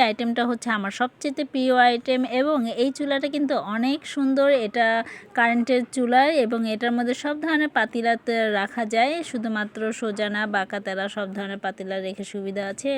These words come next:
এবং এখন বর্তমানে গ্যাসের দাম যেভাবে বেড়েছে সেভাবে কিন্তু এইসব কারেন্টের চুলাই বেশিরভাগ চলে। তো চলেন কারেন্টের চুলা আজকে আমি রান্না করে ফেলবো হচ্ছে নুডলস, আমার প্রিয় নুডলস। যদি আমাকে মাছ, মাংস না দিয়ে শুধুমাত্র নুডলসটা দেয়, তারপর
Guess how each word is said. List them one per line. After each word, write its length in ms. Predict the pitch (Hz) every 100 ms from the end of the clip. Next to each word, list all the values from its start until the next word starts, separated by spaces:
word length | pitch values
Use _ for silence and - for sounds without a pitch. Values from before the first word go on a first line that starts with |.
| 220
এবং 160 | 190 196 - - - 226
এখন 160 | 285 294
বর্তমানে 340 | 294 285 302 294 233
গ্যাসের 260 | 220 262 233
দাম 100 | 254 247
যেভাবে 300 | 226 240 240 226
বেড়েছে 360 | 208 220 247 277 208
সেভাবে 400 | 196 214 220 233 233
কিন্তু 380 | 254 240 226 262 226 240 226
এইসব 240 | 214 233 226 -
কারেন্টের 340 | 208 214 233 220
চুলাই 260 | 233 226 220
বেশিরভাগ 340 | 202 226 202 190 -
চলে। 180 | 175 180 - - -
তো 40 | 320 320
চলেন 240 | 320 339 320
কারেন্টের 320 | 320 302 311 285
চুলা 160 | 302 294
আজকে 160 | 269 277
আমি 180 | 269 269 254
রান্না 220 | 226 240 269
করে 140 | 311 311
ফেলবো 260 | 320 311 302 302
হচ্ছে 200 | 311 - 302
নুডলস, 520 | 285 330 392 294 202 190
আমার 200 | 226 220 214
প্রিয় 200 | 254 277
নুডলস। 320 | 285 240 208 185 208
যদি 200 | 233 269 262
আমাকে 240 | 247 247 247 214
মাছ, 280 | 208 214 214 226
মাংস 320 | 220 214 - 226 208 196 -
না 140 | 240 247 302
দিয়ে 140 | 339 349
শুধুমাত্র 480 | 311 302 294 294 302 285 285
নুডলসটা 440 | 247 247 294 - 285
দেয়, 200 | 247 233
তারপর 320 | 226 214